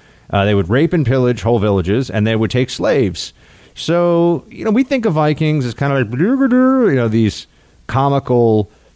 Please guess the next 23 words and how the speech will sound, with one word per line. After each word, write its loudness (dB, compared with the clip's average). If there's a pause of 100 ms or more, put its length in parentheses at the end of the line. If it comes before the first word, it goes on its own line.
(180)
warriors 2
from -2
cartoons 0
with -4
big -2
helmets -2
with, 0
and 0
then, 0
by 2
the 0
way, 2
the, -4
the -2
helmets 0
with -2
the 0
horns, 0
that 0
actually -4
comes -2
from -2
the -2